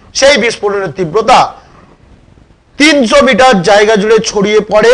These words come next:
দ্রুততার সাথে, যার জেরে একের পর এক গাড়ি সহজেই জ্বলে গিয়েছে। এত দ্রুত ঘটনার জেরে গাড়ি থেকে চালক এবং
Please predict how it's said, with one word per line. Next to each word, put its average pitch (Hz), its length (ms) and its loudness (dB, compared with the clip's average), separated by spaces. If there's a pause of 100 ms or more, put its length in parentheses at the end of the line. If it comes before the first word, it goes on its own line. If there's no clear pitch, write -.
দ্রুততার 247 640 -2
সাথে, 190 240 -4 (180)
যার 151 200 0
জেরে 208 220 2 (220)
একের 262 260 2
পর 220 200 2 (200)
এক 294 80 0 (460)
গাড়ি 190 240 0 (440)
সহজেই 254 500 0
জ্বলে 190 280 -2
গিয়েছে। 143 340 -10 (520)
এত 180 180 -4 (160)
দ্রুত 233 220 -4 (180)
ঘটনার 226 400 0
জেরে 220 260 2 (1400)
গাড়ি 226 300 2
থেকে 214 300 -2 (1200)
চালক 247 400 2 (420)
এবং 233 220 0